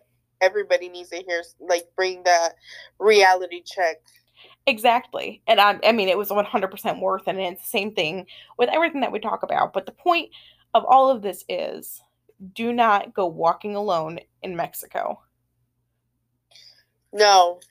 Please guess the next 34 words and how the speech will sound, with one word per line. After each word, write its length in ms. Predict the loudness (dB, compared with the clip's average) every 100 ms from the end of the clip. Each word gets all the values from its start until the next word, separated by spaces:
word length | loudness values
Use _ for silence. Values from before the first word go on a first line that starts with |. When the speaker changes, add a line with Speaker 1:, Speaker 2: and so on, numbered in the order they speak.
| 0
Speaker 1:
do 160 | 0
Speaker 2:
Period. 80 | 2
Speaker 1:
not. 380 | 2 4 4 0 _ _ _ _
Do 140 | -4
not 340 | 2 4 4 2
dran-, 320 | -2 -4 -4 -6 -14 _ _ _ _
dress 400 | 4 4 4 -4 -8
fancy. 580 | -6 -8 -12 -14 -14 -14 _ -10
I 40 |
s-, 160 | -10 -4 0
I 80 | 2
was 80 | 2
gonna 100 | 0
say 200 | 0 -2
drance. 600 | 0 0 0 -2 -6 -16 -18 -16 -10
Speaker 2:
<laughs> 960 | 2 6 8 8 6 4 0 -2 0
Don't 240 | 2 2 2
drance. 440 | 4 4 4 0 -6 -6 _ _ _
Speaker 1:
<laughs> 480 | _ _ -20 _ -2
Don't 260 | -2 -4 _ -6
drance 600 | -4 -2 -4 -4 _ _
fancy. 720 | -10 -8 -10 _ -20 -18 -18 -20 _ _ -20 -20 -20 _ -10
And, 340 | -6 -6 0
uh, 320 | 2 4 4 0 -2
how 100 | -4
about 300 | -2 -4 -4 -8
just 200 | -16 -16
stay 200 | 0 2
where 160 | 2 2
you're 120 | 4
at 140 | 2
right 140 | 0 -4
now? 220 | -6 -8 -10 -2 -2
<laughs> 80 | 0